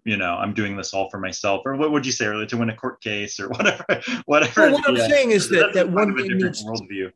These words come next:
Speaker 1: Mm-hmm.
Speaker 2: Yeah, I'm just saying one needs to be extremely clear about the foundation and the basis for this.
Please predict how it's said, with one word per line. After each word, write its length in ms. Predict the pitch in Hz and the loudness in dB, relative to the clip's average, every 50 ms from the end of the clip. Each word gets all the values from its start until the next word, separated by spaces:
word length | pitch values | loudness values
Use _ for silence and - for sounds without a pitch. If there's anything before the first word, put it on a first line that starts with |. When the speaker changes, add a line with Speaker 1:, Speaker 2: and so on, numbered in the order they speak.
| _ - 113 | _ -14 -12
Speaker 1:
Mm-hmm. 120 | 107 127 123 _ _ _ _ _ - | -10 -12 -12 _ _ _ _ _ -4
Speaker 2:
Yeah, 360 | 196 208 220 226 202 156 135 160 | 0 2 4 4 4 4 2 0
I'm 120 | 226 302 294 | 0 0 0
just 220 | 269 277 208 - | 0 -2 0 0
saying 260 | - 202 185 180 170 | 0 0 0 0 0
one 180 | 165 170 175 170 | 0 -2 -2 -2
needs 240 | 165 165 160 - - | -2 -4 -4 -6 -8
to 80 | - 143 | -10 -8
be 240 | 131 143 143 - | -8 -8 -6 -6
extremely 920 | 139 135 - - - - - - - 139 139 151 165 180 180 170 165 160 143 | -8 -8 -8 -8 -8 -8 -8 -10 -10 -8 -6 -4 -2 -2 -2 -2 -2 -4 -4
clear 720 | - - - - - 156 151 143 131 120 110 101 95 90 - - | -8 -14 -20 -12 -8 -4 -2 -2 -2 -2 -2 -4 -6 -8 -10 -10
about 480 | 120 117 107 113 107 107 - - _ 123 | -10 -8 -6 -4 -4 -6 -6 -10 _ -18
the 60 | 117 | -14
foundation 640 | - - 127 113 113 110 120 123 120 - - 120 110 | -10 -6 -6 -6 -4 -4 -6 -6 -6 -6 -8 -8 -8
and 140 | 107 107 101 | -8 -8 -8
the 40 | 98 | -10
basis 520 | 92 - 107 104 101 101 - 85 - - | -8 -6 -4 -4 -4 -6 -10 -10 -12 -12
for 140 | - - - | -12 -14 -16
this. 500 | - - - - - - - - - _ | -16 -16 -18 -14 -14 -14 -12 -14 -16 _